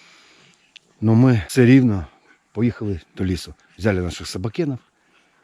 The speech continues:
та вирішили пошукати грибочки. А що з цього вийде, як завжди, вам покажемо. Айда! Сьогодні двадцять шосте липня. Вчора такий дощик пройшов.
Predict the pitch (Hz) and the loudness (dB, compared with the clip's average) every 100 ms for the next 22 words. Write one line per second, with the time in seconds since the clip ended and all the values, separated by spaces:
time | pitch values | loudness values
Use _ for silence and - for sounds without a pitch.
0 | _ _ _ _ _ 190 185 - 147 123 | _ _ _ _ _ -6 -4 -4 -6 -6
1 | 95 - 101 90 85 78 76 - - - | -8 -6 -8 -6 -8 -8 -10 -14 -20 -14
2 | - 104 - 92 98 139 135 123 95 90 | -8 -6 -4 -4 -2 -2 -2 -6 -6 -2
3 | 110 107 90 90 85 - 71 65 _ _ | -2 -4 -4 -6 -8 -12 -14 -16 _ _
4 | _ 110 95 - _ - - 101 110 104 | _ -8 -8 -10 _ -6 2 4 6 4
5 | 98 - - - 117 110 104 120 - 104 | 2 -4 -12 -2 -2 0 -2 -2 -4 -2
6 | 117 - 92 78 _ _ _ _ _ _ | -2 0 -4 -6 _ _ _ _ _ _
7 | _ _ _ _ _ _ _ _ - 113 | _ _ _ _ _ _ _ _ -6 0
8 | 107 104 85 - _ - 90 98 80 _ | 2 2 -4 -12 _ -16 -6 -6 -6 _
9 | _ _ _ _ - 82 127 - 110 - | _ _ _ _ -10 0 0 0 -4 -8
10 | 98 - 90 | -10 -8 -10